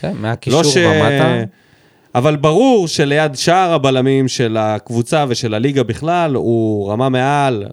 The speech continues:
Speaker 2: הדיבורים על פלניץ' שהם בכלל לא רלוונטיים, זה בדיחה.
Speaker 1: לא, לא, אני אגיד
Speaker 2: זה
Speaker 1: לך מה,
Speaker 2: בדיחה,
Speaker 1: פלניץ'
Speaker 2: זה
Speaker 1: הוא
Speaker 2: בדיחה,
Speaker 1: פשוט,
Speaker 2: דודו, זה לא קרוב
Speaker 1: תקשיב,
Speaker 2: אפילו.
Speaker 1: תקשיב, הוא מצטרף התקפית.
Speaker 2: עזוב אותי מצטרף
Speaker 1: הוא זה,
Speaker 2: התקפית.
Speaker 1: אבל
Speaker 2: אף אחד לא מצטרף
Speaker 1: לא,
Speaker 2: התקפית
Speaker 1: לא, לא, הוא
Speaker 2: כמו
Speaker 1: לא קרוב,
Speaker 2: מיגל.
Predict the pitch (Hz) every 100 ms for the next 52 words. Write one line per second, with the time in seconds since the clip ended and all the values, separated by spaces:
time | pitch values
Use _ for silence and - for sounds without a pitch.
0 | - 107 110 117 139 139 123 139 135 131
1 | 117 110 104 107 135 139 123 104 117 123
2 | 123 101 92 98 - 117 110 - - 185
3 | 180 120 127 156 127 160 123 120 123 139
4 | 160 156 156 117 135 123 123 123 120 147
5 | 151 143 127 113 127 - 110 113 143 101
6 | 95 113 92 - 110 117 - 120 113 139
7 | - - - 104 - 175 170 - _ -
8 | 170 214 226 226 233 226 220 220 226 214
9 | - - - 117 113 - 220 - 113 -
10 | 185 123 208 202 185 180 - 185 127 135
11 | 165 185 190 143 147 143 156 151 135